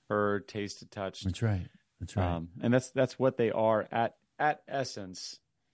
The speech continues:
Speaker 1: They are recording testimonies.
Speaker 2: That's right.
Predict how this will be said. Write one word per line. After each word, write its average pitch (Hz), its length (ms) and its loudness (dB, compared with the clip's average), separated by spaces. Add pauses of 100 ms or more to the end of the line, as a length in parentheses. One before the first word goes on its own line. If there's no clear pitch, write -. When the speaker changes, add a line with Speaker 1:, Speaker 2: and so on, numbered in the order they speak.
(460)
Speaker 1:
They 113 180 2
are 107 400 2
recording 113 760 -2 (500)
testimonies. 85 680 -10
Speaker 2:
That's 87 220 -4
right. 82 260 0